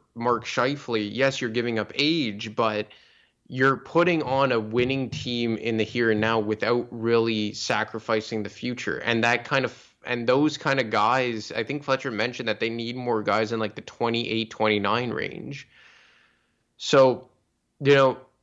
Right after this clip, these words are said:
I don't think that if you have a summer like that, it would be all that bad because you're not really giving up anything. Yeah, maybe you give Nichushkin a bit more than he's worth on the open market. But again, you know, he's just turned twenty-seven.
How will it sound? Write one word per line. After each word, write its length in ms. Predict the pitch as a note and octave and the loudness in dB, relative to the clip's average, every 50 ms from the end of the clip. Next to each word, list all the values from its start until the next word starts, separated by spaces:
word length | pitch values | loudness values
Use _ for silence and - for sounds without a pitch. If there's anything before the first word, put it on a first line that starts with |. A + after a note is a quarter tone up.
| _ _ _ _ _ _ _ _ - | _ _ _ _ _ _ _ _ 0
I 160 | B2 C3 D3 | 2 2 4
don't 240 | D3+ F3+ F#3+ G3 F#3 | 4 2 2 0 0
think 220 | - G3+ G3 F#3+ | -2 -4 -4 -2
that 120 | - F#3+ F3+ | 0 0 0
if 180 | E3+ - - | 0 -2 -2
you 160 | F3+ E3 D#3 | -2 -2 -2
have 220 | D3+ D3 C#3+ D3 D3+ | -2 -2 -2 0 0
a 60 | E3 | 0
summer 460 | D3+ - - D#3 C#3+ D#3 D#3+ E3 D#3+ | -2 -2 0 0 0 2 2 2 2
like 260 | D#3 D#3 D#3 D3 C#3+ | 0 0 -2 -2 0
that, 580 | B2 B2+ C#3 D#3 D#3+ D3+ B2 A#2+ C3 B2 - - _ _ _ _ _ _ | 0 0 2 4 4 4 4 2 0 0 -4 -8 _ _ _ _ _ _
it 100 | - D3 | 0 0
would 220 | C#3+ C#3+ D3+ C3+ A#2 | 2 2 0 0 0
be 200 | C#3+ C#3 C#3 D3+ | 0 0 2 2
all 180 | D#3 E3+ F3 | 2 2 0
that 280 | F3 F#3 F#3 F#3 - D3+ | 0 0 -2 -2 -2 -2
bad 440 | D#3 E3 F#3+ A#3 B3 - - D#3+ D3+ | -2 -2 -2 -2 -4 -4 -4 -4 -4
because 380 | - C#3+ C#3+ - F3 D#3+ D3 | -4 -4 0 0 0 2 2
you're 100 | D#3+ E3 | 2 4
not 260 | D#3+ D#3 E3+ F#3+ - - | 4 6 4 4 2 2
really 240 | C#3 D3 E3 E3+ | 4 4 4 4
giving 360 | D#3+ C3+ - C#3+ D3 E3 D#3 D#3+ | 2 0 0 0 0 2 2 2
up 160 | D#3 D#3 - | 0 0 0
anything. 480 | - D3 E3 E3+ D#3+ - A2+ G#2 G#2+ | 0 0 0 0 0 0 -2 -2 0
Yeah, 100 | B2 D3 | -2 -2
maybe 240 | D3+ B2 A#2+ B2 C3+ | -2 -2 -2 -2 -2
you 160 | C#3+ C#3+ D3 | -4 -6 -6
give 240 | D3 C#3 B2 B2+ B2+ | -2 0 0 0 2
Nichushkin 720 | B2 C3 C3 B2+ - - - B2 B2 A#2+ - - C#3+ B2+ | 0 -2 -2 -4 -4 -4 -2 -2 -2 -2 -2 0 2 2
a 40 | A#2+ | 2
bit 300 | G#2+ G2+ A2+ A#2+ A#2+ - | 4 4 2 2 2 0
more 220 | C3 B2+ C3 C3 | -2 0 0 2
than 120 | C3 C#3 C#3 | 4 4 4
he's 220 | C#3+ C#3 - - | 4 2 0 0
worth 260 | - A#2+ A#2+ B2 A#2+ | 2 2 2 2 2
on 120 | A#2+ A#2 A#2+ | 0 0 2
the 100 | A#2+ A2+ | 2 4
open 260 | A2+ A#2 A#2 C3+ B2+ | 2 4 2 0 0
market. 580 | A#2 G#2+ A2 A2 A#2 A2 - B2+ A#2+ A#2 A2+ - - - - - - - - _ _ | 2 4 4 4 4 2 0 0 -2 -2 -2 -4 -10 -20 -20 -20 -20 -20 -20 _ _
But 120 | C3+ C#3 C3+ | 0 2 2
again, 360 | C3+ C3+ E3+ F#3+ F#3 C3+ G#2+ | 4 4 2 4 4 2 2
you 100 | G#2+ G#2+ | 0 0
know, 140 | A2+ A#2+ B2 | 0 -2 -4
he's 260 | - - B2 A2 G#2+ | -4 -4 -6 -6 -6
just 440 | - - - C3+ C3 D3 D3+ - - | -8 -2 2 4 4 4 4 0 -2
turned 220 | - F3 E3+ E3 | -2 0 0 0
twenty-seven. 800 | - - D3 C#3+ D3 C#3+ C#3+ - D3 C#3+ C3+ B2+ - - C#3 | -2 -2 -2 -2 0 -2 -2 0 0 0 0 0 -4 -8 -10